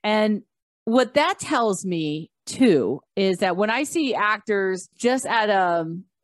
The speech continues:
superficial level, just take the character for what it says it is on paper, that tells me that the actor's not serious about acting, that they're not taking classes and courses to perfect their craft.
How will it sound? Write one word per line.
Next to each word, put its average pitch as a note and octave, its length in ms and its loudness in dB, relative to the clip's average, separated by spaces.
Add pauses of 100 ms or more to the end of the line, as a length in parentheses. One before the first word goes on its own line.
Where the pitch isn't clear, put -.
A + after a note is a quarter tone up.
(180)
superficial B3 720 0
level, F3 380 0
just F3+ 260 -6
take G3+ 400 -4
the F#3+ 400 -2
character F3+ 680 -2
for E3+ 240 -2
what E3 300 -2
it C3 80 -8
says E3+ 260 -2
it E3+ 140 -2
is D#3+ 200 -4
on D3+ 160 -6
paper, E3+ 640 -2 (420)
that E4 160 0
tells F4+ 260 0
me D4+ 160 -2
that B3 200 -2
the A3 120 -2
actor's A3+ 340 -4
not G#3+ 340 -4
serious D#3 380 -4
about C#3 260 -6
acting, B2+ 420 -8 (240)
that F#3+ 120 2
they're G#3+ 140 4
not G3+ 400 4
taking A3 380 2
classes E3+ 640 0
and D#3 120 -6
courses E3+ 760 -2 (120)
to D#3 200 4
perfect D#3+ 460 -4
their C#3 140 -8 (100)
craft. - 640 -2